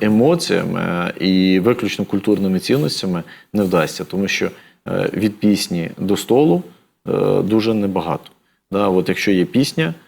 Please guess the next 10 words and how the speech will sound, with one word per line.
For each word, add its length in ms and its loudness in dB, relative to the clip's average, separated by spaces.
то 320 2
хочеться 340 2
столу. 460 -2
Якщо 320 2
є 100 6
гарний 320 2
стіл, 420 0
то 100 -12
хочеться 380 0
пісні. 440 -4